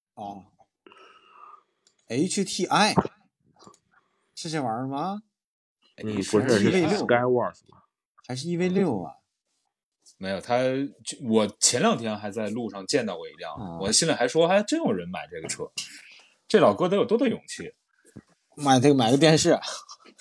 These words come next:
Speaker 3: 它里边好像还不如咱们现在看到的那些爱做大连屏的品牌出的这个车多。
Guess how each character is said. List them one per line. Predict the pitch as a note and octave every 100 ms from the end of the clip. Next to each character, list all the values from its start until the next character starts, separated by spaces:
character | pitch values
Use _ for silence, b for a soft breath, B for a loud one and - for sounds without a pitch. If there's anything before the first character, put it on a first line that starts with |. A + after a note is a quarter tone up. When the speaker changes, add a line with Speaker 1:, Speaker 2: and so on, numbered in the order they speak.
| B B B B _ - _ _ _
Speaker 3:
它 | - F#3+
里 | D#3+
边 | G2+ C#3+
好 | B2+
像 | F#2 A#2+
还 | A2+ A#2 C#3+
不 | F#3 D3+
如 | G#2 F#2 G2+ G#2+ A2 -
咱 | G2+ G2
们 | A2+
现 | A#2+ A2
在 | G#2+ G2 F#2 F2 -
看 | - A#2 G#2
到 | G2
的 | F#2 F#2
那 | F#2+
些 | F2 A2
爱 | G#2+ C3 A2
做 | F#2+ G#2+
大 | - A#2
连 | G2+ F#2+
屏 | G2+ F2+ F2
的 | F#2+ F2
品 | - F2
牌 | D#2+ E2 E2 F#2 F#2
出 | - - F#2+
的 | F2+
这 | F2 E2+
个 |
车 | D#2+ F2+
多。 | D#2 E2+ D#2